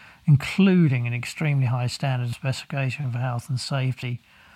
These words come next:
including the non-touch feature that helps to protect all users of the building by mitigating the spread of the virus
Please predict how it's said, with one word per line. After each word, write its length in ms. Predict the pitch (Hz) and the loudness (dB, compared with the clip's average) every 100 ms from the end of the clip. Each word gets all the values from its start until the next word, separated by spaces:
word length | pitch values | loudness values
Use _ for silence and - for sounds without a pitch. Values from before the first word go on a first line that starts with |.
| - _ | -20 _
including 640 | 151 131 165 170 156 147 143 | 4 6 6 6 8 6 6
the 100 | 143 | 6
non-touch 580 | 143 143 135 147 170 - | 6 4 4 2 0 -4
feature 540 | - 147 131 156 156 - - - - | 0 0 2 -2 -2 -6 -20 -8 -4
that 100 | 143 | 0
helps 280 | 139 135 | 0 0
to 60 | - | -4
protect 460 | 147 - 139 - 160 | -4 0 -2 -2 0
all 300 | 147 151 139 | 2 4 4
users 440 | 147 135 131 123 | 4 4 2 2
of 80 | 127 | 0
the 80 | 120 | 0
building 520 | 147 147 143 151 147 _ - _ | 2 2 2 0 -2 _ -20 _
by 140 | - 135 | 0 6
mitigating 800 | 147 170 156 127 147 139 147 135 | 6 6 4 0 0 0 0 -2
the 60 | |
spread 340 | - - 160 135 | -2 0 0 2
of 120 | 131 | 0
the 60 | |
virus 680 | 123 156 160 170 185 - - | 2 2 4 4 2 -2 -10